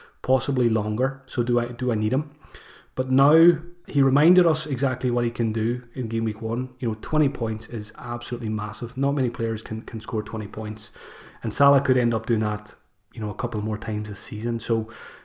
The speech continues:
if I take a step back and take a long-term view, what I'm thinking now is Salah, Salah's an F P L monster, and he, he could be a season keeper. He could be someone you just sit there for thirty-eight game weeks and, and captain him quite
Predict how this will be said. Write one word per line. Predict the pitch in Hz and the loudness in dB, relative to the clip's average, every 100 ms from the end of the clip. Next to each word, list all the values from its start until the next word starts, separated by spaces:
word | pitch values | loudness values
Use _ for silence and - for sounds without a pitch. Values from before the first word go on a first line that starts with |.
| _ - | _ -2
if | 143 175 | 0 2
I | 170 | 2
take | 160 | 2
a | 151 | 2
step | 147 139 | 2 2
back | 135 123 131 | 2 0 -2
and | 123 | -2
take | 123 | 0
a | 117 | 0
long-term | 117 120 113 123 113 | 2 0 0 0 0
view, | 101 110 127 120 - _ _ _ _ | 0 0 2 0 -8 _ _ _ _
what | 127 135 | -2 2
I'm | 139 | 2
thinking | 139 127 120 | 2 0 0
now | 113 113 | 0 -2
is | 117 117 - | -2 -4 -6
Salah, | - 131 139 143 139 - - - - - _ _ _ _ _ - | -2 0 2 2 0 -10 -20 -20 -20 -20 _ _ _ _ _ -2
Salah's | 151 156 147 | 2 4 6
an | 139 | 4
F | 127 | 4
P | 135 | 2
L | 117 | 2
monster, | 113 113 117 143 110 - _ - | 2 0 -2 -2 -4 -6 _ -6
and | 117 | -4
he, | 113 - | -4 -8
he | 117 | -10
could | - - 151 151 | -4 2 2 4
be | 147 | 2
a | |
season | 135 135 117 110 | 2 0 0 -2
keeper. | - 110 110 - | -4 -4 -6 -6
He | - | -8
could | 117 143 | 0 2
be | 143 | 2
someone | 143 131 | 2 2
you | 123 | 2
just | 120 - | 0 -4
sit | - 143 | -2 0
there | 135 120 | 0 -2
for | - | -2
thirty-eight | - 123 117 113 107 | -4 0 2 0 0
game | 113 107 | -4 -2
weeks | 113 110 - - - _ | -2 -2 -8 -10 -12 _
and, | 110 107 110 | -8 -6 -6
and | 110 107 | -8 -6
captain | 120 120 - 127 | -6 -6 -2 -2
him | 110 | -2
quite | - 110 | -4 -4